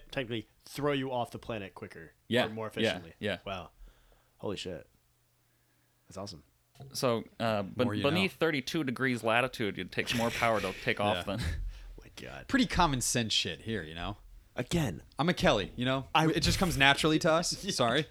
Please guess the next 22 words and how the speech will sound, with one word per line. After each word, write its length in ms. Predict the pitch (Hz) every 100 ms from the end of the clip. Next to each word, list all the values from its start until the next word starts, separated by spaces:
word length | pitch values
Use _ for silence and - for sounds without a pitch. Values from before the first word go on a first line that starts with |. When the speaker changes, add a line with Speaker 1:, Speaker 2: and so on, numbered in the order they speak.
| 135
Speaker 1:
Does 240 | 160 151
it? 160 | 226 226 -
Speaker 3:
<laughs> 140 | 220
Speaker 1:
Really? 420 | 160 208 254 240 202 - - - 170 -
'Cause 460 | - 180 127 127 - - -
how's 220 | 151 175
the 60 | 170
granola 360 | 156 143 113
business? 440 | 87 82 76 71 - - - - - - 175
Speaker 3:
Uh, 260 | 127 123 120
we 80 | 120
definitely 360 | 120 139 170 127
don't 320 | 101 117 120
need 120 | 120
to 60 | 110
make 220 | 107 101
it 60 | 101
in 120 | 92
the 80 | 90
south 340 | - 98 95
of 80 | 87
Florida. 520 | - 98 90 80 76